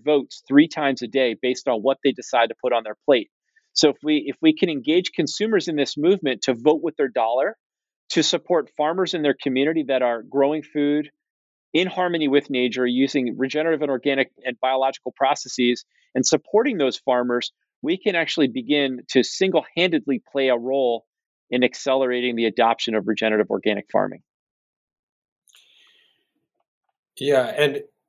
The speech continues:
Speaker 2: I wonder if you could also address, um, uh, the mythology surrounding regenerative farming's ability to actually feed a planet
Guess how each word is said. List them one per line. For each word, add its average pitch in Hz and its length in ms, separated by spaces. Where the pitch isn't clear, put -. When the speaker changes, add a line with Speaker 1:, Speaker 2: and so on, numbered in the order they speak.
Speaker 2:
I 160 100
wonder 233 280
if - 140
you 165 100
could - 320
also 123 500
address, 101 800
um, 87 560
uh, 101 140
the 113 140
mythology 107 720
surrounding 101 880
regenerative 95 580
farming's 95 460
ability 90 640
to 85 200
actually 87 500
feed 107 800
a - 80
planet 92 760